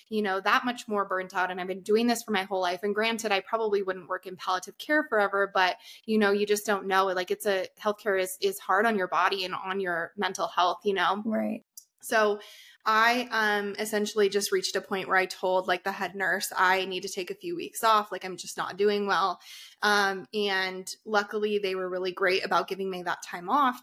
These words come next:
Speaker 1: but I didn't get paid at all during that time. So it was like, that was kind of the catalyst into, like, "Okay,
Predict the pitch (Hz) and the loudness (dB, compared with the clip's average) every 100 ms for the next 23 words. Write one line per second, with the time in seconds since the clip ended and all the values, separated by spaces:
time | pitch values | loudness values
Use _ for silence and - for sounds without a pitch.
0 | - 190 190 - 185 196 185 170 - - | 0 2 2 -2 -6 -6 -8 -10 -14 -12
1 | 269 294 262 214 _ _ 196 - 240 240 | -6 -4 -4 -6 _ _ -2 2 4 4
2 | 208 202 202 - - 190 175 185 - 180 | 2 0 -2 -6 -4 -4 -4 -6 -6 -4
3 | 190 190 196 180 - - - _ - 202 | -4 -2 0 -2 -6 -20 -20 _ -4 2
4 | 220 226 233 - 208 196 190 - 180 196 | 4 4 -2 -6 -4 -4 -4 -2 0 2
5 | 226 247 247 196 196 - 202 196 180 180 | 2 0 0 -4 -4 -2 2 4 4 2
6 | - - 208 214 190 185 - | 0 0 0 2 -2 -2 -6